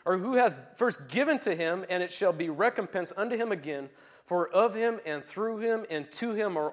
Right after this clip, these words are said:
all things, to whom be the glory forever and ever. Amen." He just can't hold it in. He's like, "Just glory to God," and all these things that has been unpacked. So you see, the treasure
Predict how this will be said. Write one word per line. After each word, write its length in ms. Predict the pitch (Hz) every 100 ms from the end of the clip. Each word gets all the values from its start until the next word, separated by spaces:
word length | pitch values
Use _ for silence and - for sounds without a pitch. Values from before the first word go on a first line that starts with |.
| -
all 340 | 170 233 247
things, 440 | - 156 120 -
to 160 | - 151
whom 180 | 156 151
be 120 | 143
the 120 | 123
glory 340 | 117 139 165 156
forever 600 | 139 120 156 180 196 196
and 100 | 165
ever. 300 | 131 113 127
Amen." 340 | 139 123 120
He 80 | 190
just 240 | 185 147
can't 200 | 170 156
hold 280 | 127 165 175
it 80 | 147
in. 240 | 190 214
He's 160 | 165 143
like, 220 | 160 147
"Just 260 | 160 156 -
glory 300 | 233 247 202
to 80 |
God," 580 | 185 233 277 185 143 127 - - -
and 80 | 175
all 160 | 196
these 220 | 180 160
things 300 | - 160 143
that 100 | 135
has 140 | 131 120
been 160 | 127
unpacked. 420 | 120 104 113 104 - - -
So 140 | -
you 160 | 196 165
see, 360 | - 240 196 - - 127
the 80 |
treasure 840 | 127 - - 190 180 135 107 87